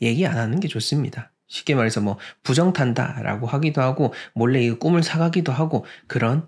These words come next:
의미로서 여러분들의 운을 가져간다라고 볼 수 있습니다. 그러니까 내가 생각하기에 딱 좋은 꿈인 것 같다라고 생각이 든다면은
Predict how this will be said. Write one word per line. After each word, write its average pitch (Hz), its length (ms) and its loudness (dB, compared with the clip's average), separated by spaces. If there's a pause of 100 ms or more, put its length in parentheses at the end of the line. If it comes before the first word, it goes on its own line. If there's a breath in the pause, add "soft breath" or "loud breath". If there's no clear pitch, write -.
의미로서 117 960 0 (180)
여러분들의 113 500 0
운을 151 500 4
가져간다라고 113 1120 -2
볼 131 180 0
수 - 120 -4
있습니다. - 580 -6
그러니까 110 240 -4
내가 113 240 2
생각하기에 180 540 4
딱 180 140 -2 (200 loud breath)
좋은 196 320 4
꿈인 220 280 4
것 202 100 4
같다라고 131 640 2
생각이 175 360 4
든다면은 147 720 2